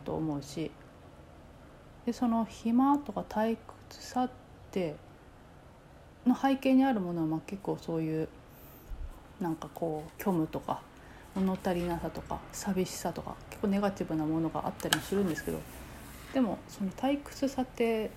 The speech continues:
実際は何でできてるだろうねってよくよく見てみるとですね、結構そのオキシトシン的、セロトニン的なものだったりするんですよね。っ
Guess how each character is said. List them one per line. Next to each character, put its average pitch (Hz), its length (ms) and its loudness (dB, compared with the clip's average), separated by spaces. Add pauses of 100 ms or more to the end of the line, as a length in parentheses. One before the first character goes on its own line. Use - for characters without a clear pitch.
(120)
実 208 60 0
際 233 240 0
は 220 80 2
何 180 240 2
で 208 100 4
で 240 120 4
き - 80 -8
て 240 120 6
る 190 80 4
だ 165 100 4
ろ 147 100 2
う 143 40 2
ね 143 120 2
っ - 20 -6
て 165 160 -4
よ 185 80 0
く 190 100 0
よ 170 100 2
く 160 120 -2
見 160 100 2
て 160 120 -2
み 151 120 2
る 147 80 -2
と - 80 -14
で - 80 -6
す - 120 -10
ね、 - 180 -6 (480)
結 254 180 2
構 175 140 2
そ 170 120 -4
の 160 140 4
オ 156 240 -2
キ 208 140 2
シ - 140 -10
ト 208 120 2
シ 202 180 -2
ン 196 140 4
的、 185 560 -2
セ - 220 -6
ロ 190 100 0
ト 190 160 0
ニ 185 140 2
ン 180 80 0
的 - 280 -4
な 165 340 2 (360)
も 190 80 0
の 190 140 2
だ 165 60 4
っ - 40 0 (160)
た - 100 -8
り - 120 -8
す - 160 -4
る 175 100 2
ん 160 100 0
で - 60 -8
す - 100 -14
よ 147 100 -8
ね。 156 280 0
っ - 40 -6